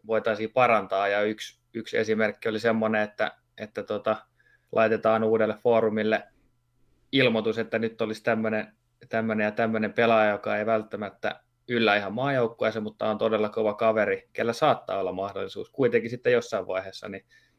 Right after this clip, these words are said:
listattaisiin niitä tuonne foorumille ja linkkailtaisiin, ja sieltä voisi vapaasti käydä niitä aina, aina poimimassa.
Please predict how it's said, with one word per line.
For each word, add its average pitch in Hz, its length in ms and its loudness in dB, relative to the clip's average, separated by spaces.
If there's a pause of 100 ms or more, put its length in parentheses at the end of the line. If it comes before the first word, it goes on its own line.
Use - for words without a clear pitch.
(100)
listattaisiin 117 640 0
niitä 110 120 0
tuonne 117 180 2
foorumille 110 580 2
ja 107 80 4
linkkailtaisiin, 104 580 -2
ja - 40 -20
sieltä 107 260 -4
voisi 110 180 -2
vapaasti 110 400 0
käydä 101 300 -4
niitä 104 320 -2
aina, 104 220 -4 (540)
aina 117 200 4
poimimassa. 104 680 0